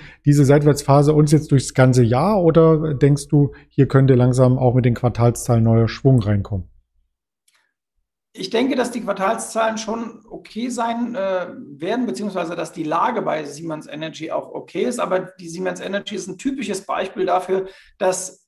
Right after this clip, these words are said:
Speaker 2: Aktien oder Firmen ihre Power im M dax entfalten oder im Index, aus dem sie kommen. Und dann, sobald sie im dax sind, das haben wir seit Jahren schon immer wieder gesehen,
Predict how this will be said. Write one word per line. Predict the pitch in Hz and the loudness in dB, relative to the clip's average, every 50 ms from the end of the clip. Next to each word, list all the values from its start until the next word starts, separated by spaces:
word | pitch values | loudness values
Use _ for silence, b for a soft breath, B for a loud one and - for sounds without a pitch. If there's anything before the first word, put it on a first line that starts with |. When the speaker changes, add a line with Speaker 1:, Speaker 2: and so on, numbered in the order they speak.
| _ _ | _ _
Speaker 2:
Aktien | 180 202 208 - - - - - 240 247 240 247 | -8 -8 -8 -10 -16 -16 -10 -6 -6 -4 -4 -4
oder | - 165 147 143 | -4 -6 -6 -8
Firmen | - - - 214 240 262 269 277 277 - 226 180 | -10 -8 -6 -4 -2 -2 0 -2 -4 -4 -6 -8
ihre | 190 196 185 185 180 180 | -8 -6 -6 -6 -6 -10
Power | - - 170 185 220 247 269 262 | -12 -8 -6 -6 -4 -4 -4 -6
im | 269 - - 185 - | -6 -6 -10 -12 -10
M | - 214 240 247 | -8 -6 -6 -4
dax | 254 240 220 226 - | -4 -6 -6 -8 -12
entfalten | - - 156 139 135 165 170 208 - - 320 330 | -14 -16 -16 -10 -8 -6 -6 -6 -6 -8 -8 -8
oder | - 185 185 175 165 160 | -8 -8 -8 -8 -10 -10
im | 160 160 147 - | -12 -16 -16 -16
Index, | 175 180 190 185 185 - | -14 -12 -12 -12 -12 -14
aus | 156 - | -18 -14
dem | _ 165 160 156 | _ -12 -10 -10
sie | 147 143 | -12 -14
kommen. | - - 170 185 226 254 247 - - - _ _ - | -10 -6 -2 0 0 0 -2 -4 -10 -18 _ _ -10
Und | 202 196 - | -8 -2 -2
dann, | 196 202 214 - | -2 -2 -2 -6
sobald | - 185 185 - 220 233 285 320 - - | -10 -10 -6 -2 -2 0 0 -2 -4 -6
sie | 269 190 | -8 -8
im | 190 170 160 | -8 -8 -8
dax | 165 151 - - - | -10 -10 -10 -12 -14
sind, | 165 151 143 | -14 -12 -12
das | 143 - - | -14 -10 -10
haben | 220 240 | -8 -8
wir | 240 208 | -6 -6
seit | 214 202 190 - | -6 -8 -8 -8
Jahren | - 185 196 202 208 214 214 | -6 -4 -4 -4 -4 -6 -8
schon | - - - | -12 -14 -16
immer | - 202 220 226 220 185 | -12 -10 -10 -8 -8 -4
wieder | 190 190 185 | -2 -2 -2
gesehen, | 170 170 160 165 165 175 165 b | -2 -4 -4 -6 -6 -6 -6 b